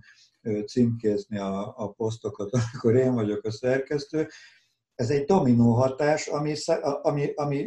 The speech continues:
nem is titkoltan, ö, úgy tűnik, hogy, ö, oda vezet, hogy, ö, folyamatosan most ugye a következő a sorban minden bizonnyal Bahrein lesz.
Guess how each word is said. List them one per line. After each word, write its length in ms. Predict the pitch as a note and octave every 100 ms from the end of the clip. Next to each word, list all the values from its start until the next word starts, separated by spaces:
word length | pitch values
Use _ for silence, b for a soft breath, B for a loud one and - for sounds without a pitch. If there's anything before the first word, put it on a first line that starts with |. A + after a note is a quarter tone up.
| -
nem 180 | E3 D#3+
is 160 | -
titkoltan, 1000 | - F3+ - A#2+ A2 A2 A2+ B2 C#3 b b b _ _
ö, 260 | B2+ B2 B2
úgy 280 | D3 C#3
tűnik, 400 | - A#2+ B2 C#3
hogy, 300 | - C3+ A#2+
ö, 200 | C3 B2+ C3+
oda 320 | D3+ B2 G#2
vezet, 460 | A#2 B2+ C#3 C#3
hogy, 240 | C#3 C3+ C3
ö, 160 | C3 B2+ b b b _
folyamatosan 840 | C3+ A#2+ G#2+ G#2+ G#2+ A2+ - A2
most 240 | A2 A2+ -
ugye 180 | G#2+ G#2+
a 80 |
következő 640 | A2 B2+ A2+ A2+ A#2+ G#2+ A2
a 80 | G#2+
sorban 400 | - A#2 A2+ A2+
minden 340 | A#2 A2 G#2
bizonnyal 540 | G#2 G2 G#2 G2 G2 G2+
Bahrein 580 | A#2+ B2 G#2+ A2+ G#2+ G#2
lesz. 260 | G#2 G2+